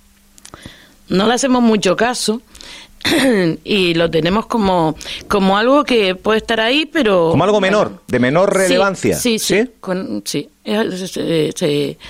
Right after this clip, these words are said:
Speaker 1: se nota, se nota esa poca relevancia, como me dices,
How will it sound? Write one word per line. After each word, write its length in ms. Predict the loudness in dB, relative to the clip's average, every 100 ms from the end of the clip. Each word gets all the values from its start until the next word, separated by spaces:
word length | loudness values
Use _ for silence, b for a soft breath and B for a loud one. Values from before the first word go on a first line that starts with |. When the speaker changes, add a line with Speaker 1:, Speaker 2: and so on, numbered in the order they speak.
| B B B B
Speaker 1:
se 200 | -4 -2
nota, 520 | -2 -2 -2 0 0
se 120 | 0
nota 200 | 0 0 -2
esa 520 | 0 -2 0 0 -2
poca 180 | -2 -2
relevancia, 480 | 0 2 0 0 -2
como 260 | -2 -2 0
me 180 | 0 2
dices, 340 | 0 -2 -4